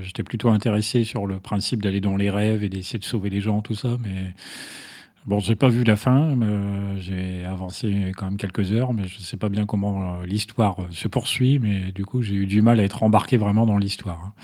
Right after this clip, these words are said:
Euh, toi, Marc, qu'est-ce que tu as noté comme point négatif ?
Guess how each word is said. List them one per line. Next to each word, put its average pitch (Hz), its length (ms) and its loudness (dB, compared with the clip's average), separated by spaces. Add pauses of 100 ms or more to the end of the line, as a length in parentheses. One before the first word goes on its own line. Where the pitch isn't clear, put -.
(1080)
Euh, 101 360 2
toi, 123 340 6
Marc, 117 420 2
qu'est-ce 120 220 -2
que - 100 -4
tu - 300 -4
as 101 100 4
noté 110 360 4
comme 92 320 -2
point - 260 -4
négatif ? 95 720 -2